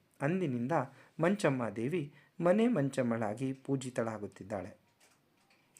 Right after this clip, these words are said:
ಮುಂದಿನ ಪ್ರಶ್ನೆ, ವಿಕ್ರು ಗೋಕಾಕ್ ಅವರು ಟೊಪ್ಪಿಗೆಯ ವಿಶೇಷತೆಯನ್ನ ಹೇಗೆ ದಾಖಲಿಸಿದ್ದಾರೆ? ಲಂಡನ್ ನಗರದ ಹೆಣ್ಣು ಮಕ್ಕಳ ಟೊಪ್ಪಿಗೆಯು ಕುತೂಹಲದಿಂದ ನೋಡುವಂತಿದೆ. ಒಂದು ಟೊಪ್ಪಿಗೆಯಂತೆ ಇನ್ನೊಂದಿರುವುದಿಲ್ಲ.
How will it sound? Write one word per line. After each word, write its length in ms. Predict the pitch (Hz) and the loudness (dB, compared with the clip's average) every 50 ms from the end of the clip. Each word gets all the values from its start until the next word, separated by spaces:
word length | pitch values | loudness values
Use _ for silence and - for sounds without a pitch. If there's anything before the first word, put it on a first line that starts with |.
| - - | -6 -2
ಮುಂದಿನ 320 | 151 156 151 139 131 120 | 0 2 2 2 0 0
ಪ್ರಶ್ನೆ, 600 | 110 - 120 - - - 165 208 262 - - - - _ _ _ - | -2 -6 -8 -6 -2 0 0 0 0 -4 -10 -20 -20 _ _ _ 0
ವಿಕ್ರು 400 | 180 220 233 233 - 226 233 214 | 2 2 2 2 4 4 4 6
ಗೋಕಾಕ್ 480 | 156 156 147 143 - 175 185 - - | 6 6 6 8 8 6 4 4 2
ಅವರು 300 | 135 120 120 131 170 190 - - _ | 0 2 2 2 0 -2 -4 -4 _
ಟೊಪ್ಪಿಗೆಯ 520 | - 180 180 180 - 220 202 180 190 151 131 | 4 4 4 4 2 0 0 2 2 2 2
ವಿಶೇಷತೆಯನ್ನ 720 | 123 135 139 - 143 135 - - 117 - 127 120 123 123 | 2 0 0 0 0 0 0 -2 -4 -2 -2 -2 -2 -2
ಹೇಗೆ 340 | 120 120 156 180 175 151 120 | -2 0 0 0 0 0 -2
ದಾಖಲಿಸಿದ್ದಾರೆ? 880 | 117 117 120 117 - 107 104 107 - - 98 90 107 104 104 104 104 - - _ - - - - - - - - - _ - | -2 -4 -8 -8 -6 -6 -6 -6 -6 -8 -10 -8 -8 -8 -8 -8 -10 -12 -16 _ -20 -20 -20 -20 -20 -20 -20 -20 -16 _ 2
ಲಂಡನ್ 420 | 165 170 185 208 220 247 240 214 170 | 4 6 6 6 4 4 4 4 4
ನಗರದ 400 | 156 151 135 127 139 139 127 131 | 4 2 2 2 2 2 2 2
ಹೆಣ್ಣು 360 | 127 123 143 156 180 175 156 | 2 2 0 0 0 0 0
ಮಕ್ಕಳ 380 | 135 123 120 - - 123 123 | 0 0 -2 -2 -2 -2 -2
ಟೊಪ್ಪಿಗೆಯು 720 | 120 123 - 151 156 156 156 - - 143 135 135 123 127 123 | -2 -2 0 0 0 -2 -2 -4 -2 0 0 2 2 0 -2
ಕುತೂಹಲದಿಂದ 760 | 127 - 160 - 233 214 170 156 135 131 123 123 120 120 120 | -2 -4 0 2 2 2 4 2 0 0 0 -2 -2 -2 -2
ನೋಡುವಂತಿದೆ. 640 | 117 113 113 113 117 113 110 107 101 - 101 98 98 - _ _ _ _ - - - - - _ - | -2 -4 -4 -4 -4 -4 -4 -6 -6 -8 -8 -8 -10 -12 _ _ _ _ -20 -20 -20 -20 -12 _ 0
ಒಂದು 260 | 135 143 147 143 151 | 2 4 4 4 4
ಟೊಪ್ಪಿಗೆಯಂತೆ 720 | 147 151 196 202 - - 165 143 139 127 123 120 120 120 | 4 4 2 2 0 -2 -2 0 0 0 0 0 -2 -2
ಇನ್ನೊಂದಿರುವುದಿಲ್ಲ. 920 | 113 110 120 143 160 160 139 123 123 113 113 110 117 101 104 101 - - | -2 -2 0 -2 0 0 0 -2 -2 -2 -4 -4 -4 -4 -4 -6 -8 -10